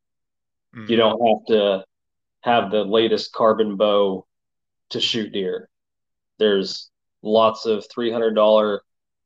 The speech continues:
Speaker 2: bows that will kill a deer. I mean, the, the first bow that I bought, it doesn't kill deer any deader than, than the carbon one that I use.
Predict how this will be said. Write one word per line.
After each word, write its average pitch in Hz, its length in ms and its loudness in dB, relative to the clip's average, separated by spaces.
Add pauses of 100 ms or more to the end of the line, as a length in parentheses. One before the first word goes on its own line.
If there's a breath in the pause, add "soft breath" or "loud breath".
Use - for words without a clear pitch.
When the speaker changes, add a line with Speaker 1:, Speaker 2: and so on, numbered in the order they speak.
Speaker 2:
bows 101 720 -2
that 98 160 -8
will 98 140 -12
kill 101 240 -4
a 98 80 -2
deer. 92 340 -10 (240)
I - 40 -16
mean, 104 160 -6
the, 98 280 -2
the 104 100 -2
first 117 340 -2
bow 117 260 2
that 110 120 4
I 110 200 2
bought, 101 340 2 (1160)
it 104 160 -6
doesn't 123 400 0
kill 123 540 2 (440)
deer 113 460 2
any 113 220 -4
deader 107 480 0 (260)
than, 104 560 -6 (380)
than 110 200 0
the 104 80 -2
carbon 107 440 0
one 101 240 -2
that 101 120 -4
I 98 100 -2
use. 98 580 -10